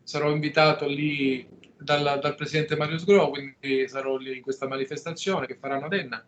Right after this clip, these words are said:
al teatro. E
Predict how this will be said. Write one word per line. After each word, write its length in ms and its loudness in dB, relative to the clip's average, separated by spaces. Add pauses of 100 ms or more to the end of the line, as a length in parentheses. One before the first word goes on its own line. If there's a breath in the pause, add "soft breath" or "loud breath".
(540 soft breath)
al 180 -4
teatro. 640 2 (680)
E 440 -4